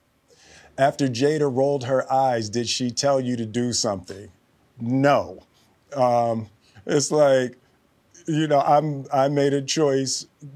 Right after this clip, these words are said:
on my own from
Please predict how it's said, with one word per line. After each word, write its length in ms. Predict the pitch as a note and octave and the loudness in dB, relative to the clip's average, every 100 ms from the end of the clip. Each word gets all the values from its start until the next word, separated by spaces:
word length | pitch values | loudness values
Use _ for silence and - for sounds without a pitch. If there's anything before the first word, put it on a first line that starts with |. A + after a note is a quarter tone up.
| - _ _ _ - | -20 _ _ _ -2
on 240 | C3 C3+ | 0 2
my 200 | C3+ C#3 | 0 0
own 580 | C3 C3+ C3 C3 C3+ C3+ _ _ - A#2+ | 0 0 0 -4 -6 -10 _ _ -20 -20
from 460 | A2 C3+ B2+ B2 | -8 -2 0 -2